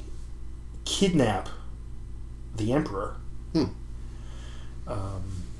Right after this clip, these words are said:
Speaker 1: and he's taken from, um,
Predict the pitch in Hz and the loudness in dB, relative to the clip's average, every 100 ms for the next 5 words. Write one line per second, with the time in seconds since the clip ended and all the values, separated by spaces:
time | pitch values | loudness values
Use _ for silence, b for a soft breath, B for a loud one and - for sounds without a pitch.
0 | - - - 120 117 113 110 113 110 - | -6 -4 4 6 8 6 6 4 4 10
1 | 151 147 139 123 117 104 - - b b | 10 12 10 10 6 2 -4 -6 b b
2 | b b - - 123 120 117 113 110 120 | b b -6 4 8 10 8 4 0 0
3 | 104 101 98 | 0 0 -2